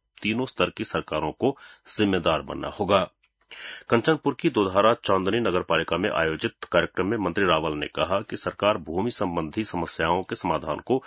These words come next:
प्राथमिकता देकर काम कर रही है और प्रदेश तथा स्थानीय सरकारों से भी सहयोग जरूरी है।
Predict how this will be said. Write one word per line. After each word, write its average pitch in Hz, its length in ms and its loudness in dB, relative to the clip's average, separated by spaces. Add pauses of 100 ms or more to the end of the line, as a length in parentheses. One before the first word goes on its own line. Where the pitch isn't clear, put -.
(260)
प्राथमिकता 101 480 2
देकर 76 360 -4
काम 90 180 2
कर 76 180 -8
रही 76 200 -6
है 131 160 2 (340)
और 127 220 2
प्रदेश 113 380 0
तथा 127 220 0
स्थानीय 101 400 -2
सरकारों 82 520 0
से 78 200 -4 (100)
भी 120 220 -4 (180)
सहयोग 85 520 -2
जरूरी 78 420 -4
है। 90 240 -4